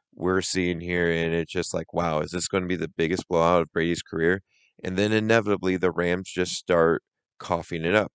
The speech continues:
It's not Matt Stafford this time. It's his center throwing it way over his head. Cam Akers forgets how to hold on to the ball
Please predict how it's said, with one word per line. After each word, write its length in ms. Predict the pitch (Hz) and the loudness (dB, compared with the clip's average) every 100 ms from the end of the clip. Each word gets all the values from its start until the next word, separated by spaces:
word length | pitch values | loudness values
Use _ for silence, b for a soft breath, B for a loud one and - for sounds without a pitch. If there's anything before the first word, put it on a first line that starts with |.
| - | -14
It's 120 | - | 0
not 200 | 110 - | 2 2
Matt 220 | 120 - | 0 -2
Stafford 480 | - 123 123 - 80 | 0 2 2 0 -2
this 160 | 80 - | -2 -2
time. 320 | 78 76 80 b b b - | -2 -2 -6 b b b -14
It's 160 | - | -4
his 120 | 104 | 0
center 360 | - 113 101 90 | 2 4 4 0
throwing 340 | 82 95 95 92 | 2 2 4 2
it 60 | |
way 260 | 90 98 95 | 2 4 6
over 160 | 92 | 4
his 120 | 87 98 | 2 2
head. 220 | 92 80 - | 0 0 -4
Cam 340 | 113 104 95 95 | 0 2 2 0
Akers 480 | 101 101 82 82 - - _ _ | -2 -2 0 -2 -2 -12 _ _
forgets 260 | 90 92 92 | -2 0 2
how 140 | 98 | 4
to 80 | 92 | 4
hold 160 | 92 92 | 2 2
on 200 | 90 87 | 0 0
to 60 | |
the 60 | 87 | 0
ball 340 | 92 87 78 | 2 4 2